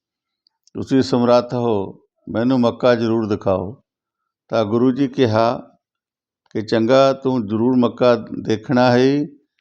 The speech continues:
ਤਾਂ ਪ੍ਰੇਮ ਨਾਲ ਰਬਾਬ ਵਜਾਓ।" ਮਰਦਾਨੇ ਨੇ ਖੁਸ਼ੀ ਨਾਲ ਰਬਾਬ ਵਜਾਇਆ ਤੇ ਬੜੀਆਂ ਉੱਚੀਆਂ ਸੁਰਾਂ ਲਾ ਕੇ ਸਾਰਾ ਸ਼ਬਦ ਪੜ੍ਹ ਕੇ ਗੁਰੂ ਜੀ ਦੇ ਚਰਨਾਂ ਪਰ ਮੱਥਾ ਟੇਕ ਕੇ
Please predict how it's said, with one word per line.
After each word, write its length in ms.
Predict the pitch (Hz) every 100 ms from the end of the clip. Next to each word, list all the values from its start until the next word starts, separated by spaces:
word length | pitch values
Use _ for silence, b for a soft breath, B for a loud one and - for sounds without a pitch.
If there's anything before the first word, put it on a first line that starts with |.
| _ _
ਤਾਂ 140 | 120
ਪ੍ਰੇਮ 420 | 120 117 123 131 131
ਨਾਲ 260 | 131 127
ਰਬਾਬ 440 | 120 113 110 110 104
ਵਜਾਓ।" 460 | 92 90 87 117 _ _ _ _ _ _ _ _ -
ਮਰਦਾਨੇ 440 | 110 107 113 120 127
ਨੇ 180 | 131
ਖੁਸ਼ੀ 340 | 120 127 110 131
ਨਾਲ 240 | 127 127
ਰਬਾਬ 400 | 120 110 110 113
ਵਜਾਇਆ 580 | 107 104 101 104 113 123 127 _ _ _ _ _ _
ਤੇ 100 | -
ਬੜੀਆਂ 460 | 110 110 120 123 131
ਉੱਚੀਆਂ 500 | - 117 113 131 123
ਸੁਰਾਂ 340 | 123 117 120
ਲਾ 220 | 110 107 107
ਕੇ 380 | 120 113 98 - _ _ _ _ _ _ _ _ _ _ _ _ _ _ _ _
ਸਾਰਾ 420 | - 117 135 131
ਸ਼ਬਦ 300 | 123 120 117
ਪੜ੍ਹ 260 | 113 120
ਕੇ 160 | 127 127
ਗੁਰੂ 260 | 110 117 117
ਜੀ 120 | 113
ਦੇ 120 | 120
ਚਰਨਾਂ 420 | 101 117 107 117
ਪਰ 160 | 110 113
ਮੱਥਾ 380 | 107 104 110 107
ਟੇਕ 360 | 107 104 98
ਕੇ 400 | - 113 98 107